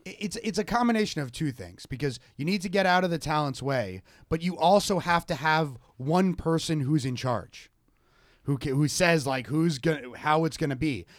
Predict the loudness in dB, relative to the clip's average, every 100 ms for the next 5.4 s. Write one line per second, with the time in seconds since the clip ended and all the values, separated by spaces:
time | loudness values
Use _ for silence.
0 | -20 _ 2 2 0 -6 0 2 4 6
1 | 6 4 2 2 0 -2 0 0 2 0
2 | -2 -6 -6 -4 -4 -4 -12 _ -2 4
3 | 4 6 4 2 0 4 6 6 4 0
4 | -6 _ _ _ -8 0 4 6 4 2
5 | 0 -4 -8